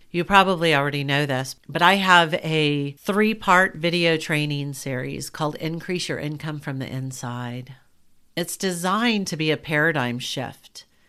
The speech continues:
to take you from those limiting beliefs into the power of possibility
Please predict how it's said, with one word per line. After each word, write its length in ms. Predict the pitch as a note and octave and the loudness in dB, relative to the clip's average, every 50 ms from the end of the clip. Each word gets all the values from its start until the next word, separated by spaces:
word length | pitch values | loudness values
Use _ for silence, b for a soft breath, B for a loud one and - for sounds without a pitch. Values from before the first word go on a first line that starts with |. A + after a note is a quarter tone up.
| _ _ _ _ | _ _ _ _
to 100 | - F#3+ | -6 -4
take 320 | F3+ - G3+ G#3+ G#3+ G#3+ | -2 0 0 0 0 2
you 120 | B3+ A#3+ G#3 | 0 -2 0
from 240 | - G3+ F#3 E3+ D#3+ | 0 -2 -2 0 0
those 240 | D3+ D3 C#3+ C#3 | 0 0 0 -2
limiting 480 | C#3 C#3+ D3+ E3 F3+ F3+ F3+ F3 E3 D3+ | -2 -2 -2 -2 -2 -2 -2 -4 -4 -4
beliefs 500 | - C#3 C3+ C#3 D3 D#3+ F3+ E3+ - - - _ | -4 -6 -4 -4 -4 -4 -4 -6 -10 -12 -10 _
into 380 | C#3+ D#3 E3+ F#3+ F#3+ - G3+ | -6 -4 -4 -6 -6 -8 -6
the 100 | F3+ E3+ | -8 -8
power 640 | - - - - - C#3+ C#3 D3+ E3 F3 F#3 G3 G3 | -8 -8 -12 -6 -2 -2 0 0 0 -2 -2 -4 -4
of 220 | - - C3 - | -6 -8 -10 -10
possibility 960 | - - - C#3+ C#3 - D3 C3 C3+ C3+ D3 E3+ F3+ G#3+ A#3 A#3+ B3 A#3+ A#3+ | -12 -8 -6 -6 -4 -6 -6 -4 -4 -2 -2 -2 -2 0 0 0 0 -2 -4